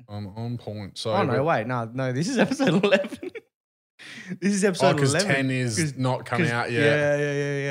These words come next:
Speaker 2: yeah.
Speaker 1: And then
Speaker 2: No wonder I'm
Speaker 1: And ten is
Speaker 2: confused.
Speaker 1: technically eleven because of
Speaker 2: <laughs> Yeah,
Speaker 1: episode
Speaker 2: yeah,
Speaker 1: zero.
Speaker 2: yeah, yeah, yeah.
Speaker 1: Fuck, dude. What a mess this
Speaker 2: <laughs>
Speaker 1: is.
Speaker 2: Fucking hell.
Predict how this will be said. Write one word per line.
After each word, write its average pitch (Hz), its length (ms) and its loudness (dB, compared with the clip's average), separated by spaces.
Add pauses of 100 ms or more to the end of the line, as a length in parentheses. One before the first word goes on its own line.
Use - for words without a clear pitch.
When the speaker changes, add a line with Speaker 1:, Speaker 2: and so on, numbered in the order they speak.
(120)
Speaker 2:
yeah. - 20 -
Speaker 1:
And 120 180 0
then 120 460 -2
Speaker 2:
No 123 80 -6
wonder 143 320 -4
I'm 117 100 -4
Speaker 1:
And 135 160 0
ten 143 260 2
is 123 120 0
Speaker 2:
confused. - 40 -8
Speaker 1:
technically 123 440 2
eleven 127 400 2
because 117 260 0
of 113 80 2
Speaker 2:
<laughs> - 0 -
Yeah, 208 180 8
Speaker 1:
episode 180 180 8
Speaker 2:
yeah, - 100 2
Speaker 1:
zero. 131 300 6
Speaker 2:
yeah, 170 260 2
yeah, 135 100 -6 (200)
yeah. 143 40 -8 (200)
Speaker 1:
Fuck, 208 280 4 (120)
dude. 101 420 -2 (640)
What 160 140 0
a 175 60 2
mess 143 420 0
this 135 280 0
Speaker 2:
<laughs> - 0 -
Speaker 1:
is. 101 200 -4
Speaker 2:
Fucking 370 440 -6
hell. 147 260 -12